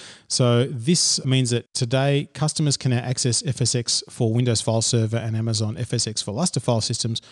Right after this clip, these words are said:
from non-R F C nineteen eighteen I P addresses.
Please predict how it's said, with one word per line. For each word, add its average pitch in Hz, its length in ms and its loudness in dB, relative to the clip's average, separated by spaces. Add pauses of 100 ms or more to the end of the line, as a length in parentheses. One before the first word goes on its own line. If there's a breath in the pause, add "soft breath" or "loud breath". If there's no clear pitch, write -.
(120)
from 120 540 -2
non-R 127 500 2
F 113 80 0
C 117 240 2
nineteen 113 420 0
eighteen 107 560 -6 (280)
I 107 160 -4
P - 180 -6
addresses. 107 540 -6